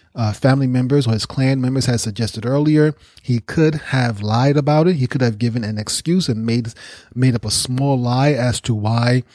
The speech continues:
he didn't participate, but instead he stuck with the truth. And had he made up that excuse, then he would have gotten the forgiveness from Prophet Muhammad,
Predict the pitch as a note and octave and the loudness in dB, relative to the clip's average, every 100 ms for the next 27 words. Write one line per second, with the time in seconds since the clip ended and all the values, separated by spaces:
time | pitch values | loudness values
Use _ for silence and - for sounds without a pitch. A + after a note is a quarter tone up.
0 | _ - C3+ A#2+ A#2+ B2 - A2 D#3+ - | _ -4 0 0 0 -4 -4 -2 -2 -2
1 | D#3 E3+ D3+ E3 D#3 - F#3 F#3 D#3 D#3 | 0 0 0 -4 -4 2 2 4 2 0
2 | - C#3+ C3+ B2 A2+ A2 - - G#2 - | 0 -2 -2 -4 -6 -8 -6 -6 -6 -8
3 | - - - - B2 G#2+ - F#3 G3 F#3 | -20 -20 -16 -4 -4 -2 2 4 4 2
4 | F#3+ E3+ D#3+ - _ _ B2+ B2 B2+ D#3 | 0 2 0 -4 _ _ 0 2 2 2
5 | E3+ F3 - - G3+ A#3 A3 D3+ D#3+ C#3+ | 2 0 0 -2 0 0 -2 -2 -2 0
6 | F#3 F#3+ D#3+ D3+ C#3+ C3+ B2+ B2+ A2+ B2+ | 2 2 0 0 0 -2 -2 -4 -4 -4
7 | B2+ - A2 - A2 A#2 G#2+ G#2 E3 F#3 | -4 -6 -8 -6 -6 -6 -10 -6 -2 0
8 | G#3 G#3 | 2 0